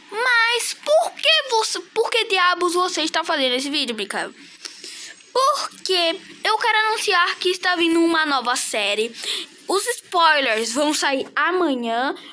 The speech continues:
ou s-, domingo, ou domingo, ou é amanhã, ou domingo. Ou talvez a-, ou talvez até a pró-, próxima semana e tal. Mas a série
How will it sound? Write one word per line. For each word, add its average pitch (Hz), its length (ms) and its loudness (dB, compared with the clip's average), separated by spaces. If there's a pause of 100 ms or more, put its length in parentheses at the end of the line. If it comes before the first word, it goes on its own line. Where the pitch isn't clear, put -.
(300)
ou 605 240 4
s-, - 160 -4
domingo, 294 760 2 (320)
ou 587 180 2
domingo, 269 680 0
ou 480 100 2
é 659 140 2
amanhã, 392 560 0
ou 311 160 2
domingo. 247 680 -6 (800)
Ou 349 180 0
talvez 359 480 0
a-, 285 320 0 (160)
ou 311 160 0
talvez 320 380 -2
até 285 220 -2
a 262 40 -2
pró-, 233 260 -2
próxima 220 420 -4
semana 277 340 -2
e 349 60 -2
tal. - 280 -6 (560)
Mas 381 680 2 (1120)
a 320 140 0
série 320 640 -2